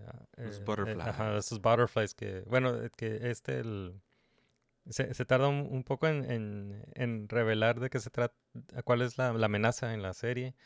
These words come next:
Speaker 2: Y pues es una invasión extraterrestre, ¿no? Que son, que son estas mariposas, es aliens, mm, ah, ah, mariposa,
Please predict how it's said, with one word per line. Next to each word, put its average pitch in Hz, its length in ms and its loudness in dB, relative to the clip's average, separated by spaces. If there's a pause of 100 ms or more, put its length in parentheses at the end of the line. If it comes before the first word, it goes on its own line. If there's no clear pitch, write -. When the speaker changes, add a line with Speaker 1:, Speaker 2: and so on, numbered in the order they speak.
(300)
Speaker 2:
Y 110 60 -6
pues 101 160 -6
es 110 160 -2
una 117 220 2
invasión 110 340 0
extraterrestre, 104 680 -2
¿no? 101 100 -10
Que 101 140 -10
son, 101 360 -10 (480)
que 95 400 -6
son 95 400 -8
estas 95 220 -8
mariposas, 98 600 -4
es 101 120 -8
aliens, 113 480 0
mm, 104 100 -8 (1080)
ah, 101 240 -8
ah, 92 500 -6
mariposa, 104 640 -4